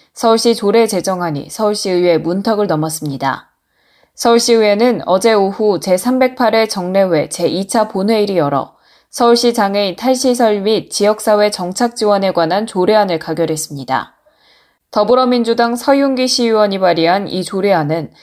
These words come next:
장애인이 장애인 거주시설에서 벗어나 지역사회에서 자립하고 비장애인과 어울려 살 수 있도록 지원하는 근거를 명시했습니다. 그러나 일부 장애인 단체에서 사실상 장애인 거주시설의 축소 폐쇄와 같다고 우려하는 등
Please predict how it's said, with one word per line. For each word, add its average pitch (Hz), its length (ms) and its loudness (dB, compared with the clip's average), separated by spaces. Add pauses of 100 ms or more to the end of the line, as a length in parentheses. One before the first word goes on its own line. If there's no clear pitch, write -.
(200)
장애인이 214 500 2
장애인 214 420 0
거주시설에서 214 880 0
벗어나 180 580 0
지역사회에서 196 760 0
자립하고 170 800 -4 (240)
비장애인과 202 720 0
어울려 226 420 2
살 233 220 -2
수 220 160 -2
있도록 185 340 -4
지원하는 175 560 -4
근거를 202 460 0
명시했습니다. 151 960 -2 (640)
그러나 226 300 2
일부 220 340 2
장애인 226 340 0
단체에서 208 720 2
사실상 226 720 -2
장애인 202 400 -4
거주시설의 208 840 0
축소 262 460 -2
폐쇄와 262 480 2
같다고 180 580 0
우려하는 190 540 0
등 151 180 -4